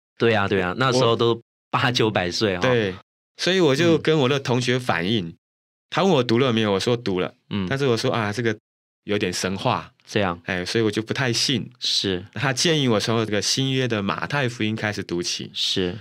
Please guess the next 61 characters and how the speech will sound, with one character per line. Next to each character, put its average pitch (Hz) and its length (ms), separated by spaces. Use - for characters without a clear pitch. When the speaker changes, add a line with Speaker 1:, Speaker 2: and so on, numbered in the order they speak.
Speaker 2:
所 123 140
以 - 20
我 104 80
就 113 140
改 85 180
过 104 180
来， 85 160
就 95 80
从 90 260
这 95 80
个 92 120
新 117 280
约 117 200
马 98 240
太 120 180
福 104 140
音 92 100
开 95 160
始 - 160
读。 71 220
Speaker 1:
嗯 107 280
哼。 107 120
Speaker 2:
对。 85 280
Speaker 1:
哦， 107 180
你 98 60
就 117 220
开 120 180
始 117 200
读 95 180
圣 104 240
经， 98 260
Speaker 2:
对。 95 180
Speaker 1:
开 117 200
始 95 320
追 120 320
寻 90 360
啊， 92 220
Speaker 2:
对。 95 100
Speaker 1:
呃， 90 240
这 90 160
个 95 120
所 98 200
谓 104 80
的 95 100
真 110 360
理 104 180
哈。 90 260
Speaker 2:
对。 90 340
Speaker 1:
那 135 120
你 110 140
读 120 160
的 151 100
时 127 200
候 117 220
心 131 260
情 101 180
就 104 240
稍 107 260
微 90 220
有 92 160
点 92 260